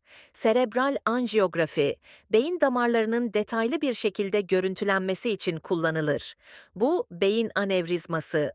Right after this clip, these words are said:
arteriovenöz malformasyonlar veya diğer damar anormalliklerinin tespiti ve tedavisi için önemlidir. Pulmoner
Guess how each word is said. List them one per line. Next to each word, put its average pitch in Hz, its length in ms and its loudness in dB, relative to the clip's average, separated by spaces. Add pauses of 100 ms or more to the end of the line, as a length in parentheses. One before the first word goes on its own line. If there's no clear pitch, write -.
(100)
arteriovenöz 196 960 0
malformasyonlar 180 1040 0 (380)
veya 208 360 2
diğer 254 400 0
damar 214 340 2
anormalliklerinin 185 1000 0
tespiti 175 800 -2
ve 196 100 2
tedavisi 175 640 -2
için 160 460 -4
önemlidir. 160 800 -2 (580)
Pulmoner 247 580 0